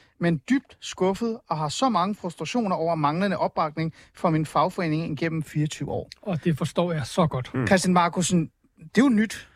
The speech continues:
Speaker 1: Det er jo, øh,
Speaker 2: Ja.
Speaker 1: ny viden. Det er
Speaker 2: Ja.
Speaker 1: ikke noget, der er noget, det er noget, vi kan break her i, øh, i Alice Fædreland. Øh, hun har faktisk været i kontakt med dem, øh, for fjorten dage siden, fået fat i en konsulent, fået at vide, at det skal igennem et eller andet, et eller andet. Hvad tænker du om det?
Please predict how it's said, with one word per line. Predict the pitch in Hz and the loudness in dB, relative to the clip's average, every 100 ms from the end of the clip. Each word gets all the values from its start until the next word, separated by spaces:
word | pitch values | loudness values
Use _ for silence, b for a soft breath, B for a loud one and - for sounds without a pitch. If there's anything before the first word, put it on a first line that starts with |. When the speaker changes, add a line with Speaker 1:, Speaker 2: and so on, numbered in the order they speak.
| _ | _
Speaker 1:
Det | 202 | 0
er | |
jo, | 240 170 | 2 2
øh, | 143 | 0
Speaker 2:
Ja. | 156 - | -2 -2
Speaker 1:
ny | 165 190 | 2 2
viden. | 151 202 294 | 2 2 2
Det | 262 - | -2 0
er | |
Speaker 2:
Ja. | 226 | 0
Speaker 1:
ikke | 214 | 2
noget, | 220 214 | 2 2
der | 180 156 147 | 2 2 2
er | 143 | 0
noget, | 143 156 190 | 0 0 0
det | |
er | 247 | 0
noget, | 185 | 0
vi | 180 | -2
kan | 151 | -6
break | 135 151 196 | -2 -2 0
her | 190 156 | -2 -2
i, | 147 139 | -4 -2
øh, | 131 127 | -2 -2
i | 139 127 | -4 -4
Alice | 139 156 | -4 -4
Fædreland. | - 190 202 175 - - | -2 0 0 -2 -6 -2
Øh, | 160 156 - 170 | 0 0 -4 -4
hun | 160 | -2
har | 139 | -2
faktisk | 143 180 - 302 | -4 -4 -4 -4
været | 254 185 | 0 0
i | 151 | 0
kontakt | - 143 - 151 220 - | -2 -6 -2 -2 -2 -2
med | 180 | -2
dem, | 196 240 B B B 160 | 0 -4 B B B 0
øh, | 151 143 | 2 2
for | 131 139 | -2 -4
fjorten | 165 208 220 | -2 0 0
dage | 190 | -2
siden, | - 190 208 - b b - | 0 0 0 -2 b b -4
fået | 160 | -2
fat | 143 165 | 0 0
i | |
en | 214 | 0
konsulent, | - 156 - 151 175 - _ _ _ _ _ - | 0 0 2 0 0 -6 _ _ _ _ _ 0
fået | 170 | 2
at | 151 | 4
vide, | 175 214 | 2 2
at | 156 | 0
det | 180 | -4
skal | - 180 | -4 -2
igennem | 143 185 156 | 0 0 0
et | |
eller | 165 143 | -2 -2
andet, | 147 | 0
et | 139 | -2
eller | 143 | -2
andet. | 135 143 B B B | -2 -4 B B B
Hvad | 151 | -2
tænker | 170 226 247 269 | 2 2 0 -2
du | |
om | 247 | -8
det? | 214 | -8